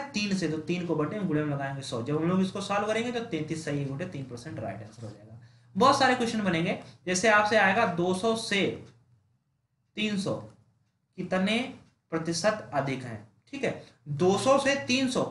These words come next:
कितने percent अधिक है? तो अब ये check करो, क्या दो सौ से तीन सौ अधिक है? हाँ भाई, तीन सौ अधिक है। कितना अधिक है? सौ अधिक है। कितने से अधिक है?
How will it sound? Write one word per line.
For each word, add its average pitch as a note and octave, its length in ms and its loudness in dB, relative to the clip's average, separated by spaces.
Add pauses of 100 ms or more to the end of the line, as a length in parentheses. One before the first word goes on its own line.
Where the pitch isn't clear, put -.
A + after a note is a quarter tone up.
कितने C#4 260 0
percent A3 360 -4
अधिक D#3 220 2
है? C3+ 60 -6
तो F#3 140 -2
अब F#3+ 140 2
ये A3+ 180 0
check A3+ 200 -2
करो, A3 160 4 (360)
क्या B3 120 2 (120)
दो F3 240 4
सौ C4+ 180 4 (100)
से B3 200 2 (640)
तीन C4 200 2
सौ A#3+ 120 2
अधिक D4 280 4
है? - 120 4 (120)
हाँ B2 320 -4
भाई, C#3+ 140 0
तीन B2 260 -2
सौ A#2+ 120 -6
अधिक A#2 220 -6
है। E3+ 100 0
कितना A#3+ 280 0
अधिक G3 280 2
है? B2 140 -4
सौ - 180 0
अधिक A#2 260 0
है। A#2+ 60 -6
कितने C4+ 480 0
से - 180 0
अधिक D4 300 4
है? D4 140 2